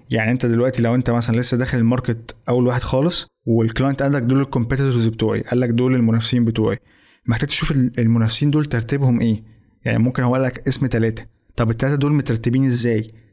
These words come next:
رتبهم من الأقدم للأجدد عشان تشوف برضو اللي هو مثلًا أول واحد أو أكبر واحد بيعمل إيه، وأقرب واحد ليك في الترتيب برضو بيعمل إيه. محتاج،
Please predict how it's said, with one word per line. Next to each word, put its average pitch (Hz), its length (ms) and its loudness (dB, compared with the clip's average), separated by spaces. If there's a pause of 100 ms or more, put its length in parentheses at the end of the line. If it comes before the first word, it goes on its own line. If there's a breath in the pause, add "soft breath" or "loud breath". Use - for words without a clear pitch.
(380 soft breath)
رتبهم 135 440 0
من 127 80 2
الأقدم 151 460 0
للأجدد 143 540 0 (480)
عشان 120 160 0
تشوف 135 200 0
برضو 131 260 2
اللي 120 100 2
هو 123 120 2
مثلًا 127 300 0 (300 loud breath)
أول 147 420 2
واحد 135 400 0
أو 120 160 0
أكبر 131 480 2
واحد 123 360 0
بيعمل 123 300 2
إيه، 135 260 0 (720 soft breath)
وأقرب 160 600 2
واحد 147 400 0
ليك 156 240 2
في - 100 -4
الترتيب 143 600 -2 (180)
برضو 147 340 0
بيعمل 147 380 0
إيه. 135 180 0 (540)
محتاج، 120 200 -2